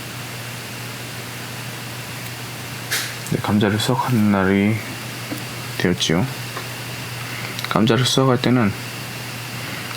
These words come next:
여기 보이는 감자 줄기들을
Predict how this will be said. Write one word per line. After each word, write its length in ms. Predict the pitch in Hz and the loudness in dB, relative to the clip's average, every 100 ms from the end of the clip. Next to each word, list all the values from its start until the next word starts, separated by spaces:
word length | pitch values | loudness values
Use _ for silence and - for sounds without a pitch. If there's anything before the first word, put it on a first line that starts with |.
| - | 0
여기 100 | - | 2
보이는 500 | - - 110 104 113 131 - - - - - - - - - - - - - | 2 4 4 6 4 2 -6 -8 -8 -8 -8 -10 -10 -8 -8 -8 -8 -8 -2
감자 320 | - 104 101 | 4 6 6
줄기들을 580 | 98 107 107 101 98 113 | 6 6 6 6 6 4